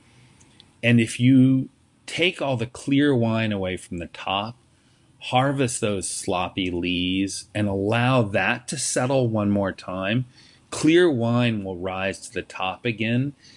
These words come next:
and heavier, denser lees will settle to the bottom. And then you'll be left with, I would say, a minimum of five to ten gallons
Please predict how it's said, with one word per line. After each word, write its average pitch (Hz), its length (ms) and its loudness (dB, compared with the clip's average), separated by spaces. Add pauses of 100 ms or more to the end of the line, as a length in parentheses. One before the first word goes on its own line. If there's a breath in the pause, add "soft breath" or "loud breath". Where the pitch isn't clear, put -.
(200 soft breath)
and 107 200 -2
heavier, 156 600 0
denser 104 640 -2
lees 90 500 -4
will 82 100 -12
settle 95 420 -2
to - 140 -12
the 92 100 -4
bottom. 87 520 -2 (360 loud breath)
And 120 160 6
then 160 140 4
you'll 214 220 4
be 139 200 4
left 113 420 2
with, 101 140 -4
I 104 140 0
would 139 160 0
say, 117 260 -2
a 101 80 0
minimum 113 720 2
of 95 140 -8
five 147 720 -2
to - 140 -2
ten 127 420 0
gallons 110 640 0